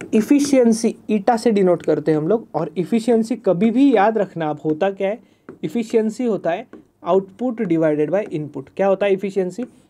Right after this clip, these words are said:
Efficiency होता है बेटा output divided by input।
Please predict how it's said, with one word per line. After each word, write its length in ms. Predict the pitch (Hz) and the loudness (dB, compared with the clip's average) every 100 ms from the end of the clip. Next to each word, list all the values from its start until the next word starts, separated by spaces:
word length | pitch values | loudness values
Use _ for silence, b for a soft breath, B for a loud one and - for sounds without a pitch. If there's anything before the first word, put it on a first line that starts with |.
| b _ | b _
Efficiency 560 | 185 180 226 240 226 262 | -6 -4 -2 0 0 0
होता 200 | 214 220 | 0 0
है 60 | 208 | -2
बेटा 240 | 196 240 | -2 -4
output 540 | 180 196 190 - 262 233 | 0 -2 -2 -8 -6 -2
divided 440 | 196 180 170 165 | 0 2 2 -2
by 100 | 214 - | -2 -4
input। 320 | 202 180 165 | -8 -10 -14